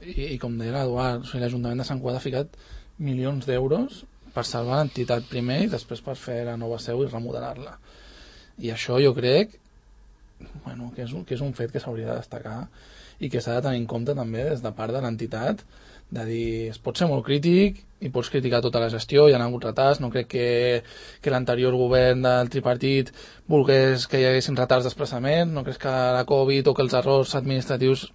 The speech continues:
s'haguessin fet expressament, sinó, home, jo crec que a nivell municipal, sigui anteriors governs del tripartit, del d'ara, hi ha hagut un cert compromís amb salvar la Unió i s'han abocat molts recursos per aquest objectiu,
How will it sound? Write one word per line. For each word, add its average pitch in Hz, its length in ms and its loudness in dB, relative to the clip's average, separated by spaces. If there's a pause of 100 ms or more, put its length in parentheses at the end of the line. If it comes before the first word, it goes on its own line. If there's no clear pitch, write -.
(120)
s'haguessin 139 400 -4
fet 135 160 0
expressament, 147 480 2 (560)
sinó, 123 320 -2
home, 127 180 2
jo 120 140 4
crec 123 180 0
que 127 140 0
a - 20 0
nivell 120 300 2
municipal, 127 560 -2
sigui 127 180 -2
anteriors 131 380 0
governs 120 420 2
del 120 140 -6
tripartit, 131 480 0
del 131 180 0
d'ara, 131 240 4 (800)
hi 151 80 0
ha 120 80 2
hagut 131 160 0
un - 80 2
cert - 200 -6
compromís 120 440 -4
amb 143 160 -6
salvar 110 240 -8
la 123 80 -4
Unió 113 320 -4 (480)
i - 80 -10
s'han 113 240 -4
abocat 120 320 -2
molts 123 400 0
recursos 113 600 -4 (1120)
per 117 100 0
aquest 117 240 -2
objectiu, 135 560 -2